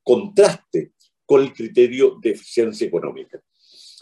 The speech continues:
Si tú me preguntas, creo que la institucionalidad es hoy día uno de los grandes problemas en que Chile está al debe,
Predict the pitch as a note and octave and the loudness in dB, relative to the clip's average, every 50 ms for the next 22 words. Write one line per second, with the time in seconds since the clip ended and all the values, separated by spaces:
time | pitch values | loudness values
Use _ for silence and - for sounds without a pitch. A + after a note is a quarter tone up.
0 | - _ _ - - - B2+ A#2 - - C3+ D3 D3 A#2+ B2 A#2+ B2+ C#3 D3 D3 | -20 _ _ -10 -2 0 0 0 0 -2 0 2 4 6 6 6 6 4 0 -6
1 | - _ - - A#2+ - _ - B2 A#2+ B2 B2 B2 - - - A#2 A#2+ A#2+ - | -10 _ -2 -2 -2 -2 _ 0 4 6 6 6 6 4 -4 -2 0 0 0 0
2 | _ - A2 G2 F#2+ - _ - F#3 G3 G#3 G3 - - - D3+ C#3 C3 - - | _ -6 -4 -4 -4 -4 _ -2 0 0 0 0 -2 -4 -6 -6 -6 -6 -8 -2
3 | - A2+ G#2+ G#2 G2+ G#2 G2+ G#2+ A#2 A#2+ - - - A2+ G2+ G2 A2+ G#2+ F#2 E2 | -2 -2 0 -2 -4 -2 2 2 2 2 2 -2 -6 -6 -4 -4 -4 -4 -4 -2
4 | G#2+ A2 A2+ A2+ G#2+ G#2+ G#2 G2+ G#2 G2 - - _ - - F#3+ F2+ D#3 - - | 2 2 4 2 2 -2 -4 -4 -4 -4 -4 -6 _ -2 -2 0 0 -2 -2 2
5 | C#3 D3+ F3+ G3 F3 E3+ E3+ - C#3+ B2+ A#2 A#2+ B2+ B2+ C3 B2+ - _ _ _ | 2 4 4 2 0 -4 -4 0 0 0 4 4 2 2 2 -6 -8 _ _ _
6 | G#3+ - _ - F#3 F#3 F3 F3 _ - - G#3 F#3+ F#3 - F#3 - - - D3+ | -20 -20 _ -6 -4 -4 -4 -4 _ -10 -6 -6 -6 -4 -2 -4 -4 0 2 4
7 | C#3 G2 E2+ F#2 F#3 - | 4 4 4 2 0 -2